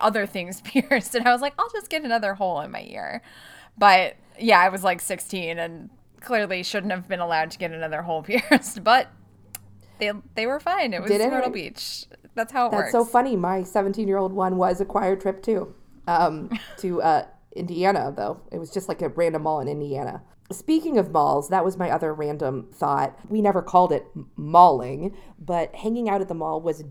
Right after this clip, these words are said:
Speaker 2: definitely, like, the key social aspect of my junior high, um, and
Speaker 1: Mm-hmm.
Speaker 2: early high school era. Uh, was that,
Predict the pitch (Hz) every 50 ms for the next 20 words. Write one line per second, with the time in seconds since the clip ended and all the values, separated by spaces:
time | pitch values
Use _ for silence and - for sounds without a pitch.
0 | - - - 175 165 156 143 - 156 147 - - - 147 147 143 135 - - 131
1 | 135 131 151 - 147 143 156 143 151 - - - - 175 160 156 151 - - 151
2 | 139 143 - 147 - - 139 139 131 - - 127 127 - 156 139 143 156 147 139
3 | 143 143 156 151 139 131 131 127 123 131 135 123 120 127 131 127 131 - - -
4 | - - - - - _ - 143 143 135 135 - 151 - - - 156 143 139 139
5 | 131 165 147 135 - - 156 143 - 143 135 131 127 123 123 - - - - _
6 | _ - - 165 156 139 113 170 165 - 185 175 170 165 - -